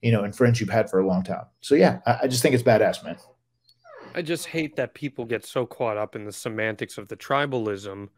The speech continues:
Speaker 2: where they are overlooking the fact that this shouldn't even be happening. Both Adam and Christian's careers were over. They were done. They were
Speaker 1: Yeah.
Speaker 2: ripped away from them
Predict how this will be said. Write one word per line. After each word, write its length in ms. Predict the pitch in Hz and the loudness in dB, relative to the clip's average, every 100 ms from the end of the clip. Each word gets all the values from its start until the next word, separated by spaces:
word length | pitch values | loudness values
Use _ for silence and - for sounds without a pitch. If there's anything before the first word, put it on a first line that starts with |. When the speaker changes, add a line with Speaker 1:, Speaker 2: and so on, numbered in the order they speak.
| _ _ _ | _ _ _
Speaker 2:
where 640 | - 127 120 113 107 104 104 _ _ _ _ _ _ _ _ _ _ _ _ _ _ | -6 2 4 6 4 0 -4 _ _ _ _ _ _ _ _ _ _ _ _ _ _
they 340 | - 127 139 151 | -4 4 6 8
are 200 | 135 117 | 6 6
overlooking 800 | 139 143 123 110 131 - 117 | 4 4 2 2 -2 -2 -6
the 80 | 104 | -6
fact 480 | - - 117 - - - | -4 2 2 0 -6 -2
that 260 | 107 104 _ _ _ - | 0 -2 _ _ _ -2
this 180 | 143 147 | 2 4
shouldn't 400 | - 202 160 156 | 4 4 4 2
even 320 | 143 139 127 | 0 0 0
be 160 | 113 104 | -2 -4
happening. 600 | - 117 - - - - _ _ _ _ _ - | 0 0 -2 -10 -16 -20 _ _ _ _ _ 6
Both 380 | 175 196 - - _ _ - | 8 8 4 -20 _ _ 4
Adam 360 | 143 156 151 135 | 6 6 4 2
and 200 | 139 131 | 2 2
Christian's 440 | 143 127 131 113 | 0 0 -2 -6
careers 420 | - 127 120 113 | -4 0 2 2
were 240 | 110 107 113 | 0 -6 0
over. 380 | 113 101 120 - _ | 0 0 -6 -16 _
They 80 | 127 | -2
were 100 | 117 | 0
done. 400 | 110 117 113 98 _ _ _ _ _ _ _ | 2 2 2 -2 _ _ _ _ _ _ _
They 160 | 123 117 | 2 2
were 220 | 110 104 - | 2 -2 -4
Speaker 1:
Yeah. 140 | 120 | 4
Speaker 2:
ripped 200 | 156 - | 4 4
away 280 | 139 127 127 | 4 4 4
from 220 | - 110 | 0 -8
them 340 | 104 104 101 | -8 -10 -10